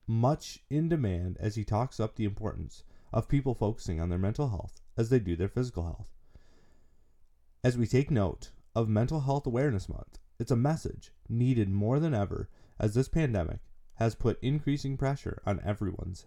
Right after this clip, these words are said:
health. I'm gonna stop right there, and I'm gonna say, just from the art-, just from the headline, um,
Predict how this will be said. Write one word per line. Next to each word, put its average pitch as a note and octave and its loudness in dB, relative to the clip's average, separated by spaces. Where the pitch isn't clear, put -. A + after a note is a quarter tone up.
health. - -4
I'm C3 6
gonna A2+ 6
stop G2 0
right D3 2
there, F#2 0
and G#2 0
I'm G2+ 0
gonna G2+ 0
say, F#2+ -4
just E3+ 0
from D#3 2
the G#2 6
art-, G2 4
just E3+ 2
from F#3+ 4
the G2+ 6
headline, E2+ 2
um, F#2+ 4